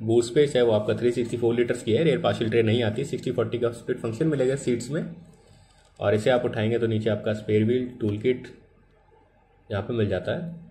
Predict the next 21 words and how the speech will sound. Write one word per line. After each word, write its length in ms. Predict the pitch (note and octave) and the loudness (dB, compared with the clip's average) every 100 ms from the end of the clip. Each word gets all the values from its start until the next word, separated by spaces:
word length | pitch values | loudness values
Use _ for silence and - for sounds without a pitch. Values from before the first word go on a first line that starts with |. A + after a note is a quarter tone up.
| - _ _ _ _ _ _ _ _ _ - | -20 _ _ _ _ _ _ _ _ _ -20
सीएट 360 | - A#2 A#2 | -2 0 0
के 80 | C3 | 0
tires 520 | B2+ G#2 G#2 - - - - | 0 0 -2 -6 -18 -20 -8
आपको 380 | G#2 - B2 A#2 | -8 -2 -2 -2
सिर्फ 260 | - D#3 D#3+ | 0 2 2
और 60 | C#3 | 2
सिर्फ 160 | C#3+ | 0
spare 280 | - - B2 | -2 0 2
wheel 140 | C#3+ | 2
में 100 | C3+ | 0
मिलेगा। 320 | A#2 G2+ G2 B2 - - - - - - - - - - - _ - - - _ _ - - - | 0 0 -2 -4 -8 -16 -20 -20 -20 -20 -20 -20 -20 -20 -20 _ -20 -20 -20 _ _ -20 -20 -10
पीछे 200 | A2 G#2+ | -6 -4
से 80 | G2+ | -2
कुछ 200 | G#2 G2 | -4 -2
तरीके 240 | G#2 G#2 | -4 -2
का 80 | G2+ | 0
look, 260 | A2+ D3 - - - _ _ _ _ _ _ _ _ _ _ - - | 2 0 -4 -18 -20 _ _ _ _ _ _ _ _ _ _ -20 -6
काफ़ी 200 | B2 A2 | -2 0
deep 220 | G#2+ G#2+ | 2 2
storage 400 | A2+ - G#2 A2+ | 0 0 2 2
है। 60 | G#2+ | -2